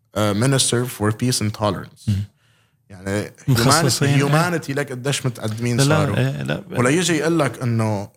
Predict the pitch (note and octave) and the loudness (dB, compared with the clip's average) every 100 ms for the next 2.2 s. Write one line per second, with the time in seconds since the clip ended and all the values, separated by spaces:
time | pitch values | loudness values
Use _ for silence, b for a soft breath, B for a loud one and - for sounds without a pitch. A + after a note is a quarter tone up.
0 | - G#2+ G2+ F2+ - - - A#2 A2 G#2+ | -4 -2 0 -2 -8 -14 -2 0 2 2
1 | A2+ D3 D#3+ A#2+ G#2+ A2+ C#3+ C3+ A2 B2+ | 4 4 2 0 -2 0 -2 -2 -4 0
2 | B2+ | 0